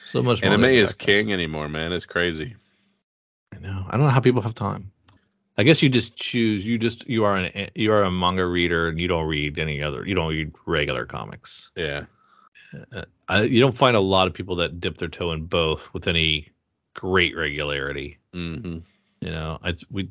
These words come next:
Speaker 1: we sample stuff all the time, but man, to be able to, like,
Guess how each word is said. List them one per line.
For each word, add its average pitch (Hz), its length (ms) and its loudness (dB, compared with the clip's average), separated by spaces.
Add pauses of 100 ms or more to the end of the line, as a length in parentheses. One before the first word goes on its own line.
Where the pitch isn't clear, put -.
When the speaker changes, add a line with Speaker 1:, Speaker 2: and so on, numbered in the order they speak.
Speaker 1:
we 127 140 4
sample 90 400 0
stuff 82 220 -10
all 76 100 -8
the 73 80 -12
time, 78 400 -8
but 73 180 -10 (760)
man, 73 360 -2
to 92 140 -6
be 87 140 0
able 76 140 2
to, - 120 -12
like, 76 220 0